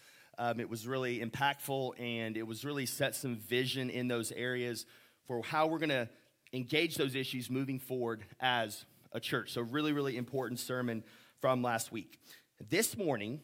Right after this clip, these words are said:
we're gonna talk about biblical generosity or biblical giving. Um, this is something that, um, every so often we try to talk about and speak on as the church. It's been about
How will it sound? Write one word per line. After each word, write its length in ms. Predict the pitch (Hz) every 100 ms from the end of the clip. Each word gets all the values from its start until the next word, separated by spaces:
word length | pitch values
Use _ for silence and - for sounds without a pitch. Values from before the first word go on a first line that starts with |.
| -
we're 100 | 151
gonna 120 | 147
talk 360 | 143 143 151
about 460 | 165 143 135 135 - - - _ - 107
biblical 400 | 160 170 170 156
generosity 720 | 139 147 131 120 110 - - _ _ _
or 80 | 113
biblical 400 | 117 139 143 139
giving. 400 | 120 123 92 73 - _ - -
Um, 320 | 123 127 117
this 180 | 143 147
is 100 | 165
something 380 | 180 165 175 156
that, 240 | 147 - - - - -
um, 280 | 135 127 117
every 300 | 143 147 156
so 320 | 147 - 143
often 400 | 117 127 151 196
we 100 | 165
try 180 | 143 147
to 100 | 127
talk 360 | 120 - 131 139
about 300 | 151 151 156
and 100 | 123
speak 400 | - - 147 139
on 260 | 139 147 156 - - _
as 220 | 139 143
the 100 | -
church. 320 | 120 - 147 160
It's 140 | 143
been 180 | - 220
about 400 | 196 170 151